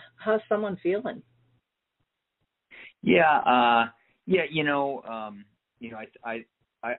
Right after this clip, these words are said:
Speaker 2: I certainly would see, um, I mean, again, on these seventy-three days, I would see, um, uh, Merv's frustration in trying to communicate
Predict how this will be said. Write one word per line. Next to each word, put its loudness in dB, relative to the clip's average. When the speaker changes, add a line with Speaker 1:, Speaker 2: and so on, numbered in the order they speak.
Speaker 2:
I -6
certainly -8
would -12
see, -8
um, -8
I -12
mean, -8
again, -4
on -8
these -14
seventy-three -4
days, 0
I -2
would -4
see, 0
um, -6
uh, 2
Merv's 4
frustration -2
in -8
trying -4
to -8
communicate -2